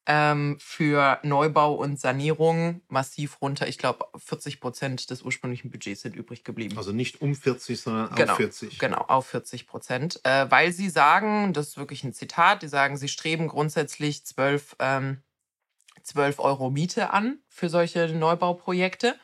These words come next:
Speaker 1: Das ist aber nicht mehr haltbar, weil sie, ich schätze, da ist Grundstückspreis mit einberechnet, sonst ergibt die Zahl für mich keinen Sinn, weil sie mit fünftausend Euro Herstellkosten pro Quadratm-, oder Baukosten pro Quadratmeter rechnen.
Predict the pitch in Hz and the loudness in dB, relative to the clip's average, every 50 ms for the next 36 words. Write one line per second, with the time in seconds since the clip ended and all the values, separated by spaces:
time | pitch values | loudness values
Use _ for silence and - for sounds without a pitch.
0 | - - - - - - - - - - - _ _ - - 160 156 135 - 170 | -20 -20 -20 -20 -20 -20 -18 -18 -20 -20 -20 _ _ 0 2 2 2 0 2 2
1 | 170 160 160 156 151 143 - 151 127 123 - 156 156 180 180 - - 208 202 208 | 2 4 4 2 0 0 2 2 2 4 6 4 4 4 2 2 4 6 6 6
2 | 208 190 170 160 160 170 170 151 160 175 170 175 175 - - 151 - - - - | 6 6 4 4 4 2 0 -2 -4 -2 0 0 0 0 -2 -4 -2 -2 0 0
3 | 202 196 190 - - 190 180 170 165 165 - - 160 160 160 - 170 147 - - | 0 -2 -2 -4 -4 0 2 2 2 2 0 -2 -2 -2 -2 -2 -6 -10 -10 -4
4 | - 156 151 151 - 165 147 - - 135 147 160 165 160 165 165 156 170 156 143 | 0 0 0 0 0 -4 -4 -2 -2 0 0 0 0 0 -2 -2 -2 -4 -6 -4
5 | - 151 151 - - - - 147 135 147 147 - - 147 139 135 - 156 139 151 | -4 -6 -6 -6 -8 -8 -6 -6 -6 -6 -10 -8 -8 -8 -8 -4 0 2 2 2
6 | 156 - 170 156 165 160 - - - 160 156 156 156 151 165 170 180 180 - - | 2 0 -2 -4 -4 -4 -6 -4 -2 0 0 0 0 0 0 0 0 -2 -4 -10
7 | - - - - - 135 147 147 147 160 156 143 - - 175 170 - - - 165 | -16 -16 -18 -2 2 2 2 2 2 0 -2 -2 -2 -4 -4 -4 -4 0 2 2
8 | 151 160 156 - - - 151 151 156 147 151 156 151 - 156 147 - 147 139 - | 4 4 2 0 0 0 0 2 0 0 0 -2 -2 -4 -6 -6 -4 -6 -6 -6
9 | - - 143 127 - 151 143 - - 135 - - 139 143 147 - - - 123 123 | -8 -10 -10 -6 -6 -6 -6 -4 -4 -6 -2 2 2 2 2 0 -4 -6 -4 -2
10 | 120 - 113 131 127 - 127 120 - - 147 135 131 - - - 156 - - 131 | 0 2 0 0 0 -2 -6 -8 -6 -8 -8 -8 -8 -8 -6 -4 -4 -2 0 -2
11 | 120 - 143 143 156 151 160 139 123 - 123 117 117 127 - - 160 175 202 220 | 0 2 2 2 2 2 -2 -6 -4 -4 -4 -2 -4 -2 -2 0 0 0 0 -2